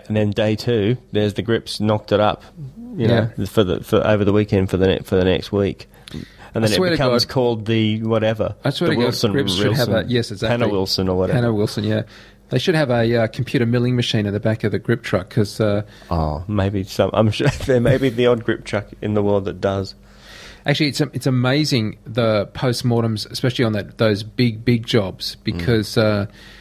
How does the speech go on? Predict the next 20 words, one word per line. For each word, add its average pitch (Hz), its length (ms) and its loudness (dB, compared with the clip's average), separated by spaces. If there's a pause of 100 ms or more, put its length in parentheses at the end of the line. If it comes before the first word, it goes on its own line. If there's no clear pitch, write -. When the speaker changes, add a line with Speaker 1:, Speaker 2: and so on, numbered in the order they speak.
(200)
Speaker 2:
you 131 80 2
know, 120 100 2
the, 117 320 2 (500)
the 127 140 2
amount 143 300 4
of, 113 180 0 (260)
um, 101 640 -2 (640)
a 120 60 -4
thought 147 380 0
that 120 120 0
goes 120 220 2
into 113 120 2
a 110 60 2
major 113 360 2
lighting 113 400 0
rig. 98 300 -6
Of, 123 220 0
you've 143 160 2
got, 131 180 0
like, 117 300 0